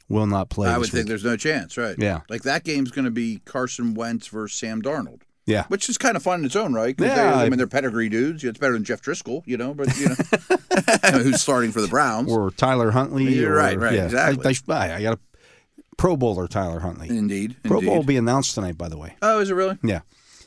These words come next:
Speaker 1: Uh, Darnell Mooney missed practice on Wednesday. He's dealing with a concussion for the Chicago Bears.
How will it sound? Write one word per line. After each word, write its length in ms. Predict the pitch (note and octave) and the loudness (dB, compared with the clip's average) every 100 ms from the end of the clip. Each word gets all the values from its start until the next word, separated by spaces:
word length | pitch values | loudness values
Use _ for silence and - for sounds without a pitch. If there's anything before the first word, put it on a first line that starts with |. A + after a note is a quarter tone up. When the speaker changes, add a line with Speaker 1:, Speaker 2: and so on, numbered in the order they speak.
| _ _ _ | _ _ _
Speaker 1:
Uh, 260 | - - C3 | 2 4 4
Darnell 460 | B2 F#3 F#3+ F#3+ F3+ | 4 4 4 4 4
Mooney 560 | F3 G#3+ E3+ G2 - - | 4 2 2 0 -4 -4
missed 280 | A#2 C3 - | 0 0 2
practice 420 | C#3 C3 B2 - | 2 2 0 2
on 180 | A#2 A#2+ | 2 4
Wednesday. 440 | B2 B2 A#2+ A#2+ | 4 4 2 2
He's 180 | B2 A2+ | 2 2
dealing 320 | B2+ A#2+ A#2 | 2 2 4
with 140 | A2+ | 2
a 60 | A#2 | 0
concussion 760 | - G#2+ - C#3 B2+ G#2+ G#2+ | -2 -2 2 0 2 2 0
for 180 | - A2+ | -2 -2
the 60 | G#2 | -2
Chicago 440 | F#2+ - G2+ F#2 | -2 -2 -2 0
Bears. 520 | F2+ G2+ G#2+ D#2+ - | -2 0 0 -2 -8